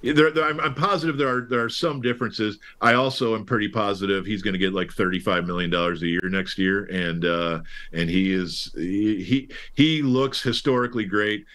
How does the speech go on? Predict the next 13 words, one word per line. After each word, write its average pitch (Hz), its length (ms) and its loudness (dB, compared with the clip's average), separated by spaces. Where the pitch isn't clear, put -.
And 95 140 2
as 87 160 -2
you 151 180 2
guys 139 240 0
have 123 140 -6
said, 113 440 -2
and 95 180 2
as 87 240 -2
the 95 140 4
entire 135 340 2
world 110 260 0
has 101 120 -4
said, 92 340 0